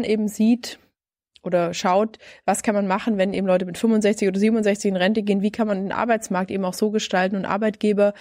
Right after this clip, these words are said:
eben auch motivieren, für ältere Mitarbeiterinnen und Mitarbeiter eben auch noch Jobs zu schaffen oder zu entwickeln, in denen sie eben auch noch arbeiten können. Also dann jemand, der eben nicht mehr so körperlich arbeiten kann,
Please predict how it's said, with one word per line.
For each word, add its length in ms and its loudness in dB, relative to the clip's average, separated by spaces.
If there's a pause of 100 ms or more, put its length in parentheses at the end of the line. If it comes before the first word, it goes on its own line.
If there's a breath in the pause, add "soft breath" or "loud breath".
(320 loud breath)
eben 200 -2
auch 180 2
motivieren, 680 0
für 280 -4
ältere 320 0
Mitarbeiterinnen 600 0
und 80 0
Mitarbeiter 400 0
eben 100 0
auch 60 -2
noch 120 -4
Jobs 360 -6
zu 240 -2
schaffen 400 -4
oder 200 -2
zu 280 -4 (360 loud breath)
entwickeln, 540 0
in 140 0
denen 200 4
sie 140 -2
eben 140 -4
auch 80 -2
noch 180 -4
arbeiten 520 -2
können. 340 0
Also 180 0
dann 260 0
jemand, 280 0
der 120 0
eben 120 -2
nicht 180 -2
mehr 120 0
so 100 -2
körperlich 480 -2
arbeiten 340 -4
kann, 320 -4